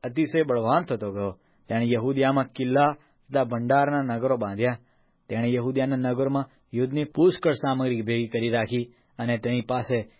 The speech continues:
યરૂશાલેમમાં પરાક્રમી શૂરવીર યોદ્ધાઓ પણ હતા. તેઓના પિતૃના કુટુંબો પ્રમાણે તેઓની ગણતરી આ હતી. યહૂદિયામાં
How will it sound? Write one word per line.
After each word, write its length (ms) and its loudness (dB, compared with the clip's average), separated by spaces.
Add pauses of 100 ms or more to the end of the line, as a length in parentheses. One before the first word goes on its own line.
(180)
યરૂશાલેમમાં 720 0
પરાક્રમી 520 -2
શૂરવીર 400 -2
યોદ્ધાઓ 400 -2
પણ 200 -2
હતા. 240 0 (560)
તેઓના 360 2
પિતૃના 500 -2
કુટુંબો 400 -2
પ્રમાણે 380 0 (220)
તેઓની 260 0
ગણતરી 520 -4
આ 220 -2
હતી. 280 -2 (420)
યહૂદિયામાં 680 0